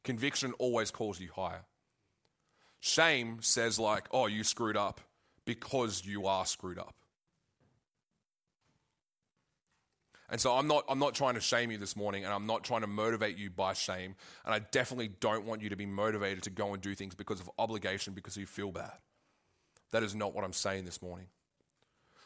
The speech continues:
But what I am saying this morning is that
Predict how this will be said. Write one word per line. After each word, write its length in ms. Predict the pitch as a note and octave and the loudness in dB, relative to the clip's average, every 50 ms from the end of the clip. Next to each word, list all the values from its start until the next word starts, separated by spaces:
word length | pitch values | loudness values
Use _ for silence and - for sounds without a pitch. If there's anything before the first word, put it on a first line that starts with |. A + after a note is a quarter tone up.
| - | -4
But 100 | - A#2 | -2 2
what 120 | B2 C3 B2+ | 4 6 6
I 80 | A#2+ | 6
am 200 | A#2 B2 C3 D3 | 6 6 4 6
saying 340 | C#3 - - C3 B2+ B2+ A#2+ | 6 6 6 6 4 2 0
this 140 | A2+ G#2+ - | -2 -2 -2
morning 400 | A2 A2 A2+ A2+ G#2+ G2+ G2+ G2+ - - - - - | 0 0 0 0 0 -2 -6 -8 -12 -16 -18 -14 -6
is 220 | - A#2+ A2+ A2 G#2+ | -4 -2 0 0 2
that 340 | G#2+ A2+ G#2 G2+ - - | 4 4 4 4 4 0